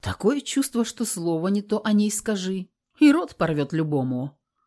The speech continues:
«Ты чего так напрягся-то, Каверин?» В моих глазах стала складываться стремительно картинка из обрывков услышанных фраз, услышанных в доме, и вдруг потянула так гадко-гадко от центра груди вниз,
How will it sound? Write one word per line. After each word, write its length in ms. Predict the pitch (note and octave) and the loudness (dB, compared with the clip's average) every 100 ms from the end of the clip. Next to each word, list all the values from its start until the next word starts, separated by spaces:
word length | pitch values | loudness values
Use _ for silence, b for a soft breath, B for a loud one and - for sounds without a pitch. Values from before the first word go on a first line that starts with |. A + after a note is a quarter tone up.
| _ | _
«Ты 160 | - E4+ | 2 2
чего 340 | - E4+ E4 | 2 0 0
так 240 | E4 D#4+ D#4+ | -2 -2 0
напрягся-то, 680 | D#4+ D#4+ F#4 - - - D3 | 0 0 -2 -4 -6 -4 -2
Каверин?» 680 | A3+ C#4 D4+ C3+ A#2 A#2+ - _ _ _ - | 0 2 2 2 -2 -6 -12 _ _ _ -10
В 160 | C#3 E3+ | -4 0
моих 340 | F#3 C#4+ B3 | 2 2 0
глазах 520 | G#3+ A3+ A3+ B3+ B3 | 0 0 0 -2 -4
стала 400 | - - D#4 C#4+ | -6 -4 -2 -2
складываться 680 | C4+ - A#3+ A3 G3+ G3+ G#3 | -2 -2 -2 0 0 0 -2
стремительно 580 | G#3 A3 G#3+ G#3 F#3 F3+ | -4 -2 -2 0 -2 -2
картинка 460 | G3+ G3+ B3 A3 | -4 -4 -2 0
из 220 | A3 A#3 G#3 | 0 0 0
обрывков 460 | A3 A#3+ - F3+ | 2 0 -2 -6
услышанных 540 | - - G#3 F3 E3 - | -6 -4 -2 0 -2 -2
фраз, 540 | D#3 C#3+ C#3+ - - _ _ _ - | -2 0 0 -2 -8 _ _ _ -2
услышанных 680 | D4 D#4+ D#4 - D4 C#4+ | 0 2 2 4 6 6
в 140 | B3 A#3+ | 4 0
доме, 560 | A#3 C#4+ A3+ F#3+ G3 | 2 4 4 4 4
и 20 | G#3 | 4
вдруг 460 | G3+ A#3 A#3+ - | 2 0 0 -4
потянула 1000 | - B3+ - C4+ B3+ B3 B3 G3 E3 D#3 | -8 -8 -6 0 2 4 2 2 0 0
так 280 | D#3 F3+ F3+ | -2 -8 -8
гадко-гадко 1300 | E3+ E3+ C4 B3 - A#3+ A3+ G#3+ A#3 G#3+ D#3+ - C#3 | -10 -10 -8 -8 -8 -6 -6 -6 -4 -4 -6 -8 -6
от 140 | D#3 - | -6 -6
центра 400 | G#3+ G3+ F#3+ F3+ | -4 -4 -4 -6
груди 440 | F3 G3 F#3 G3+ | -4 -4 -4 -6
вниз, 680 | F#3 G#3 B3 C4 F3 - | -4 -2 2 2 0 -4